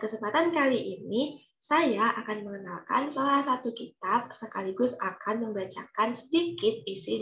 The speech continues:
dari kitab tersebut. Adapun tugas ini, di, video ini dibuat untuk memenuhi tugas ujian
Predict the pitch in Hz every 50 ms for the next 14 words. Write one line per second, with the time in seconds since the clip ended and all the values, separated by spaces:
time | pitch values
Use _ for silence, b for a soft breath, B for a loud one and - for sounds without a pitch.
0 | 190 180 180 190 220 220 - 214 185 - - 208 - - 226 - - - 214 -
1 | - 190 - - - - - - - B B B B B B B B B - 208
2 | 202 190 196 - 254 320 320 320 269 254 247 - - - 302 330 311 226 190 190
3 | 202 240 247 226 214 208 - - - - _ _ _ _ - 233 220 247 254 -
4 | - 339 330 269 208 202 220 226 208 214 202 196 180 - 202 226 233 - 202 185
5 | - 220 - 220 214 214 208 202 202 196 202 - 262 269 269 - 233 208 180 170
6 | 180 185 202 202 - - - 214 202 - 220 226 233 -